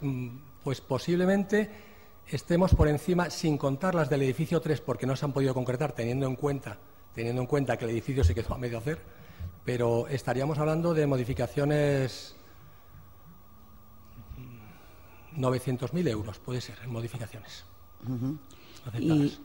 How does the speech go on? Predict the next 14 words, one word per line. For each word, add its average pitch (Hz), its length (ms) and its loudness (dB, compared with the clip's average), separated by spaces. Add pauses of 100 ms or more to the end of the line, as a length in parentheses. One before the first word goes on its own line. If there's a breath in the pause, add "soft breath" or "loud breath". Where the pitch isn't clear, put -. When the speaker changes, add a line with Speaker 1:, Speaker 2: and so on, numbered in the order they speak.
(260)
Speaker 2:
y 156 180 2
lo 147 140 4
curioso 143 420 2
es 156 80 0
que - 180 4
ningún 147 460 6
coste 160 380 6
de 151 120 10
esas 151 260 4
modificaciones, 156 1120 4 (200)
mm, 131 380 0
se 135 260 2
le 131 160 6
ha, 123 480 2